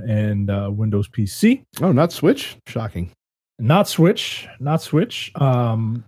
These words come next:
Speaker 1: an early tri-, an early trial of the game will be available to E A Access and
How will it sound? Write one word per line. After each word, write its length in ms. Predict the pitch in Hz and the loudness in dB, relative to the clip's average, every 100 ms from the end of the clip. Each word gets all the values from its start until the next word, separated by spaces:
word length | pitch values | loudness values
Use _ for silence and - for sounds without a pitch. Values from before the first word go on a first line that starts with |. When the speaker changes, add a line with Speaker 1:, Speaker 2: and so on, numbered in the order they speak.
| _ - | _ -4
Speaker 1:
an 140 | 117 | 2
early 180 | 147 147 | 4 4
tri-, 360 | - 156 160 170 | 2 2 2 0
an 140 | 127 - | -4 2
early 280 | 202 190 | 4 4
trial 360 | 131 - 180 139 | 2 0 2 2
of 100 | 113 | 2
the 80 | 107 | -2
game 340 | 104 92 98 - _ _ _ - | -2 -4 -6 -8 _ _ _ -8
will 80 | |
be 140 | 110 127 | 0 2
available 680 | 107 139 131 120 123 120 | 4 2 2 2 2 0
to 320 | 131 - 117 123 | -4 -4 -4 0
E 100 | 143 127 | 2 2
A 20 | 120 | 2
Access 760 | 113 120 - 117 120 - - - | -2 -4 -2 0 0 -2 -12 -6
and 400 | 120 110 104 | -2 0 -2